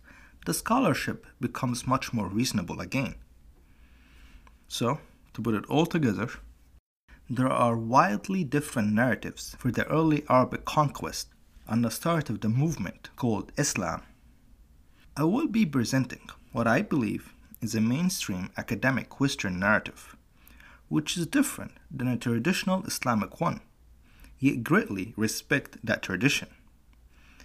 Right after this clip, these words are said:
It is also still a bit different from other mainstream Western narrative that see the conquest as primarily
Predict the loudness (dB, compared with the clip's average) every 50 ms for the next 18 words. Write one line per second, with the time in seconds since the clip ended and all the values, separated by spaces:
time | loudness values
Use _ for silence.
0 | -20 -20 -20 -20 -20 -14 -6 -4 -2 -2 -2 -2 0 0 0 0 2 2 0 0
1 | 0 -4 -4 -4 -4 -6 -10 -18 -20 -20 -20 -20 _ -8 -6 -6 -4 -2 -2 -2
2 | -2 0 -2 -2 -2 -4 -6 -8 -8 -8 -8 -14 -20 _ -6 -4 -4 -4 -2 0
3 | 2 4 4 4 2 -4 -6 -8 -8 -2 0 2 2 2 2 -2 -4 -2 -2 0
4 | 0 0 -4 -4 -4 -4 -6 -4 0 2 2 2 2 0 -4 -14 -14 -16 -20 -20
5 | _ -20 -20 -20 -20 -20 -20 -20 -20 -16 -10 -6 -6 -6 -4 -6 -2 0 0 0
6 | 2 0 -2 -2 -2 -4 -4 -4 -6 -8 -8 -8 -8 -10 -12 -16 -20 -20 -12 -8
7 | -6 -6 -6 -6 -2 0 2 2 2 2 0 0 -2 -2 -4 -6